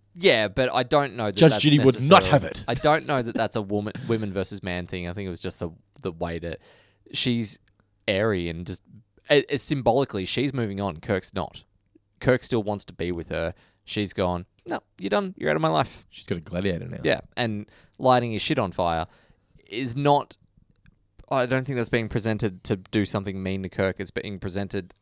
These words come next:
Speaker 1: as if to say, "That part of my life does no longer exist. The memories are gone."
Speaker 2: I do like the line here from Marge when Luann goes, "Everything you knew about Luann Van Houten? Well, actually, Luann, I don't know anything about you."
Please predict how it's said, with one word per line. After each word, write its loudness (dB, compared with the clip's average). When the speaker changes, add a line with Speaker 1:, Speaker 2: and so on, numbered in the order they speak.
Speaker 1:
as -6
if -6
to -10
say, -4
"That -2
part 0
of -8
my -4
life -2
does -10
no -6
longer -8
exist. -14
The -8
memories -6
are -10
gone." -12
Speaker 2:
I -4
do 2
like 2
the -2
line 0
here 0
from -2
Marge -4
when -4
Luann 0
goes, 0
"Everything 2
you 0
knew 6
about 6
Luann 4
Van 4
Houten? -2
Well, -6
actually, -6
Luann, 0
I 0
don't -2
know 0
anything 0
about -2
you." 0